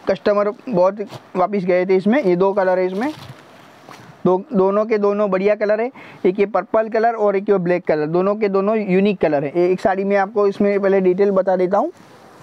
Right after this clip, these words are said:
ये देखिए सेमी डोला सिल्क मटेरियल बाटिक प्रिंट के साथ, ये weaving taspa रहेगा, Taspa सेमी डोला सिल्क और ये weaving border दोनों side एक जैसी रहेगी।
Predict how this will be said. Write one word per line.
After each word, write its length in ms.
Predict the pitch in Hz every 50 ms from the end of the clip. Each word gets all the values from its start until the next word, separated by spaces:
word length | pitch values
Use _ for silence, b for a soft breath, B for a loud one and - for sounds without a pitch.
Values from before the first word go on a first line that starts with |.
| - - - - - - - - - - - - - - - - - - - - - - -
ये 80 | 156
देखिए 280 | 156 160 151 - 233 269 - B B B B B B B B
सेमी 280 | - 185 185 190 202
डोला 220 | 196 196 196 202 196
सिल्क 240 | 196 - 208 208 208
मटेरियल 420 | 196 190 190 208 208 233 294 311 277
बाटिक 340 | 190 180 180 180 196 196 208
प्रिंट 220 | 208 190 190 190
के 100 | 208 202
साथ, 220 | 190 - 220 247 269 _ -
ये 160 | 208 190 185
weaving 320 | 180 175 180 180 196 202 202
taspa 360 | - 180 180 - - 214 196
रहेगा, 300 | 190 190 196 196 226 269
Taspa 340 | 262 - 180 175 - 196 185
सेमी 260 | 196 185 185 190 185
डोला 200 | 185 185 185 180
सिल्क 240 | 180 - 254 262 -
और 140 | 190 180 180
ये 60 | 180
weaving 320 | 175 185 180 196 202 196
border 200 | 190 196 190 202
दोनों 280 | 190 180 180 180 190 196
side 220 | 196 202 190 185
एक 120 | 185 185 180
जैसी 280 | 190 185 - 208 196
रहेगी। 340 | 175 160 165 165 190 254 277